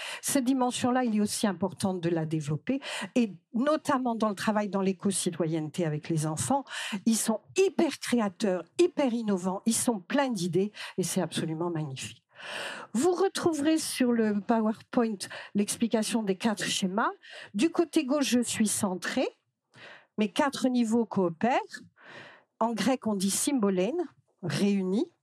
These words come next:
De l'autre côté, je suis décentrée. C'est mon émotionnel réactif du cerveau limbique qui prend le,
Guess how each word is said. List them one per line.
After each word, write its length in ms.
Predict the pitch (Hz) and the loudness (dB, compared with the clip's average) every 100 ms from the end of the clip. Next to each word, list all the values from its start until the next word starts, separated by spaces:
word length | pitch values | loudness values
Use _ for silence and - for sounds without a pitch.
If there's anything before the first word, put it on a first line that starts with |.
| _ - - - - - | _ -20 -16 -16 -18 -4
De 140 | 196 | 2
l'autre 340 | 330 370 - 311 | 2 2 0 0
côté, 340 | 330 - 302 | 0 0 0
je 80 | 285 | 2
suis 160 | - | 0
décentrée. 600 | 202 254 269 247 220 - 403 | 0 0 0 -2 -2 -2 -2
C'est 220 | - 269 | 0 0
mon 200 | 233 226 | 0 0
émotionnel 600 | 285 320 311 - 277 262 | 0 0 0 -2 0 0
réactif 540 | 247 233 220 - - 220 | 2 0 -2 -2 -2 0
du 100 | 190 | -2
cerveau 380 | - 208 196 | 0 -2 0
limbique 340 | 202 202 185 190 | -2 0 -2 -4
qui 120 | - | -6
prend 200 | 170 190 | -4 -2
le, 140 | 180 | -2